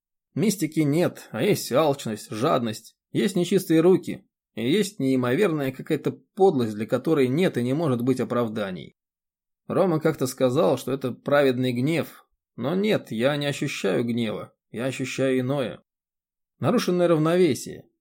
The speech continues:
а ведь сила действия обязана быть равной силе противодействия. Преступление и наказание.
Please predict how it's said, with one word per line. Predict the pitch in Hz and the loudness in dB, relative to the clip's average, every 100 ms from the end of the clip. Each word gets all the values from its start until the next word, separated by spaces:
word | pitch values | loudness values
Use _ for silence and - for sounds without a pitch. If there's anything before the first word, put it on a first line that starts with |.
| _ | _
а | - | -6
ведь | 123 120 | -4 -2
сила | 185 147 | 2 2
действия | 123 190 180 - 127 | 4 2 2 0 0
обязана | 123 180 139 127 | 2 2 4 2
быть | 131 131 | 0 0
равной | 139 165 127 | 0 0 0
силе | 127 151 | 0 -2
противодействия. | 143 131 135 135 143 160 - - - _ _ _ _ | 0 -2 0 0 2 0 -2 -12 -16 _ _ _ _
Преступление | 120 120 131 156 165 156 | -6 -4 -2 0 2 2
и | 147 | 0
наказание. | 143 143 143 143 110 76 | 2 2 2 0 -2 -8